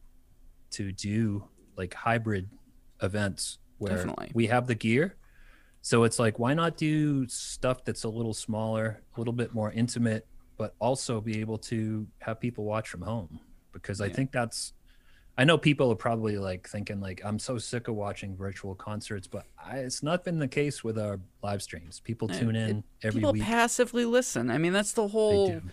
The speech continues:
Speaker 1: Yep.
Speaker 2: market the game, the, um, the online gamer community is built on. It's built on
Speaker 1: Mm-hmm.
Speaker 2: people. They're not, people aren't there watching it for eight hours that they're playing,
Speaker 1: Right.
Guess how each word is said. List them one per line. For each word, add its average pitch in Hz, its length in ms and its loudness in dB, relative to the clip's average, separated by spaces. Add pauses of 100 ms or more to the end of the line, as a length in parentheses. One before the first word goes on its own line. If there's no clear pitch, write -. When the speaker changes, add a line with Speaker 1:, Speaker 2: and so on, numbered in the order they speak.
(120)
Speaker 1:
Yep. 92 220 -4
Speaker 2:
market 151 560 2
the 139 80 4
game, 135 440 4
the, 127 360 8
um, 110 640 2
the 139 80 0
online 151 340 6
gamer 123 320 4
community 95 540 4
is 71 100 -2
built - 340 0
on. 95 180 0
It's 156 100 -8
built 190 200 0
on 196 140 6
Speaker 1:
Mm-hmm. 202 80 2
Speaker 2:
people. 196 220 4
They're 240 160 0
not, 403 340 0
people 466 260 -8
aren't 156 140 0
there 123 180 8
watching 104 380 4
it 82 80 0
for - 160 -2
eight 101 180 8
hours 85 460 6
that - 160 2
they're 117 100 4
playing, 107 380 0
Speaker 1:
Right. 107 180 4